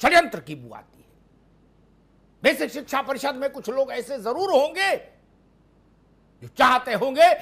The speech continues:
कि नौजवानों की आंख के सपने आंसू में बह जाएं, जो चाहते होंगे योगी सरकार की छवि पर बट्टा लगे।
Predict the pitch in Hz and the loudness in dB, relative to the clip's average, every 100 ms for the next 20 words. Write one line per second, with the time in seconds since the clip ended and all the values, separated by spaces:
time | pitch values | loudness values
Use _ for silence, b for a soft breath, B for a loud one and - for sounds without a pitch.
0 | B - 226 220 196 226 269 240 - 196 | B -6 -4 -2 0 0 0 -2 -4 -2
1 | 285 - 214 - 240 240 262 - - - | -2 -2 -10 -6 -8 -6 -6 -6 -8 -20
2 | _ _ - 302 247 247 254 214 196 240 | _ _ -4 -4 -4 -4 -4 -4 0 4
3 | 349 240 - - _ _ _ _ _ _ | 4 4 -2 -18 _ _ _ _ _ _
4 | 170 - 269 311 330 285 254 302 370 415 | -18 0 4 4 4 2 2 2 4 4
5 | - B 190 269 262 - 220 220 - 226 | 2 B -2 -2 -4 -6 -4 0 0 -2
6 | 247 - 269 277 226 214 208 - 208 180 | -8 -8 -6 -6 -6 -6 -8 -6 -4 -4
7 | 190 | -6